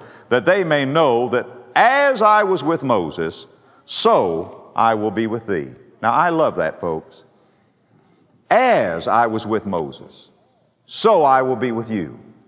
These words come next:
Now, what was God saying to Joshua? "Joshua, the promises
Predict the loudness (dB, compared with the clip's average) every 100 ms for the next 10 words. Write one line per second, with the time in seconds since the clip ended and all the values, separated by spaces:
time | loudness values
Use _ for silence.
0 | _ -4 2 2 2 0 2 0 0 0
1 | 0 0 -4 -2 0 -2 -8 -16 -18 _
2 | _ _ 2 2 2 -4 -6 -10 -20 -20
3 | _ _ _ _ _ _ -4 0 2 4
4 | 2 -2 -2 -2 -4